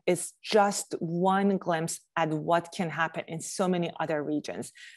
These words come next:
Water scarcity is real, and with climate change, we are going to see more and more challenges with access to water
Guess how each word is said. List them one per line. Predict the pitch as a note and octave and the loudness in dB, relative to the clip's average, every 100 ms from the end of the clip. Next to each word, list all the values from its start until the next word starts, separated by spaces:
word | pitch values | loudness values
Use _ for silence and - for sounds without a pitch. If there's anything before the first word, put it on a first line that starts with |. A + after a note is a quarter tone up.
| _ | _
Water | F3+ G3 A#3 | 4 6 6
scarcity | - - F#3+ - E3+ | 4 0 0 0 0
is | E3+ D#3 - | 0 0 -2
real, | D3 D#3+ D#3 - - | 0 2 2 0 -2
and | D3+ | 2
with | F3+ - | 0 0
climate | - G3+ G#3 F#3+ | 0 2 4 2
change, | F#3+ - D#3 D3+ D3 - - _ _ - - | -2 -4 -4 -4 -6 -10 -20 _ _ -10 2
we | F#3+ | 6
are | G#3 G3+ | 8 6
going | F#3+ E3+ | 4 2
to | D#3+ | -2
see | E3 F3 D#3+ | -2 0 0
more | D#3 E3+ F3 F3+ | 0 0 2 0
and | - E3+ | -2 -4
more | D#3 D#3 D3 D3+ | -2 -2 -2 -4
challenges | - F3 D3+ D3+ D3+ D3 D3 C#3+ | -2 0 0 -2 -4 -4 -4 -4
with | - - | -8 -4
access | D#3+ D#3+ - - D3 D3 - | -2 -2 -4 -4 -4 -4 -10
to | - | -6
water | D3+ D#3 D#3 D3+ D3+ D3 | -2 2 2 2 -2 -4